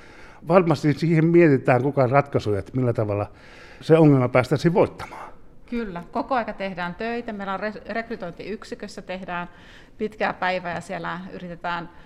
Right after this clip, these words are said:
Speaker 2: saada porukkaa sitten tosiaan nyt tähän, myös tähän korona-, koronakriisin takia niin tähän ty-, työhön, työvuoroihin sitten, ja, ja muitakin pitkäkestoisempia ratkaisuja tässä on lähdetty hakemaan sitten yhteistyössä muiden kanssa.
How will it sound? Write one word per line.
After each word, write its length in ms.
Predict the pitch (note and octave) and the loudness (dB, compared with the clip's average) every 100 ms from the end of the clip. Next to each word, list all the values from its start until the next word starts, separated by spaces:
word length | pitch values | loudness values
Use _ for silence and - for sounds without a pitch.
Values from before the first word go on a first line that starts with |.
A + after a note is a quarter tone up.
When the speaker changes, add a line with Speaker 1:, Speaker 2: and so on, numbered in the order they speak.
| - - | -20 -14
Speaker 2:
saada 360 | - F#3+ F3 | -6 -4 -4
porukkaa 600 | E3+ - F#3 F3+ - D#3 | -8 -8 -8 -10 -10 -10
sitten 420 | F#3 F3 F3 F3 F3 - - | -10 -12 -8 -8 -10 -20 -16
tosiaan 400 | F#3 F#3+ E3+ F3 | -14 -10 -8 -8
nyt 160 | F3 | -10
tähän, 300 | - F#3+ F#3 | -8 -6 -6
myös 160 | F#3 F#3 | -6 -8
tähän 180 | F#3+ G3 | -6 -2
korona-, 420 | A3+ A3 F3+ E3+ - - - - | 2 2 0 -4 -10 -20 -20 -12
koronakriisin 760 | - C#4 A#3 F3 - G3 F3 E3+ | -2 0 0 -2 -10 -10 -10 -8
takia 340 | F3+ - E3 | -10 -8 -8
niin 160 | D#3+ E3 | -8 -10
tähän 240 | E3 E3+ D#3+ | -10 -10 -12
ty-, 120 | - - | -14 -8
työhön, 480 | G#3 F3+ F3 F3+ F#3 - | -4 -4 -4 -8 -10 -8
työvuoroihin 800 | G3+ F3+ E3+ E3+ E3 - F#3 F3+ | -4 -2 -4 -8 -8 -8 -10 -12
sitten, 440 | - - - - | -14 -14 -12 -10
ja, 120 | - G3 - - - - | -8 -10 -12 -20 -20 -12
ja 60 | |
muitakin 360 | F3+ F3+ F3 F3 | -10 -8 -10 -10
pitkäkestoisempia 880 | F#3 F#3 E3+ E3+ E3+ G3 F3+ F3 F3 | -12 -12 -14 -14 -14 -12 -10 -8 -8
ratkaisuja 460 | F#3 - F3+ - | -10 -14 -14 -14
tässä 300 | - F3 - F#3 - _ - - - | -14 -14 -14 -14 -16 _ -20 -20 -10
on 140 | F#3+ | -6
lähdetty 300 | F#3+ F3+ F3 F3+ | -6 -6 -10 -10
hakemaan 460 | E3 F3+ F#3 F3+ | -10 -12 -10 -10
sitten 260 | F#3+ F3 - | -12 -14 -14
yhteistyössä 460 | E3+ F#3+ F#3+ F#3+ F#3+ | -16 -16 -18 -16 -14
muiden 380 | F3 F3 - | -14 -14 -16
kanssa. 420 | G3+ - A3 - | -14 -14 -14 -16